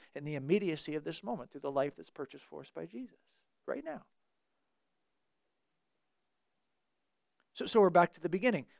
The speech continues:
Why, John? Like, why are we to look to Jesus raised up on a cross if we really want to find life? The answer from John three sixteen is that Jesus on the cross is the definitive proof of God's life-giving love for the world.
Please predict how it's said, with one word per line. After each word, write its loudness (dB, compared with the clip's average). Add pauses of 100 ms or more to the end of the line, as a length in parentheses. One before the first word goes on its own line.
(120)
Why, 8
John? -8 (560)
Like, -4
why 10 (440)
are 8
we 12
to 8
look 6
to -6
Jesus 2
raised 10
up 6
on 6
a -2
cross 4
if -6
we 2
really 4
want 0
to -4
find -6
life? -4 (220)
The -4
answer -6
from -8
John -4
three -8
sixteen -6 (280)
is 4
that -2
Jesus 2
on 0
the -4
cross 2
is -6
the -2
definitive -2
proof -4
of -16
God's 4
life-giving -4
love -10
for -20
the -20
world. -20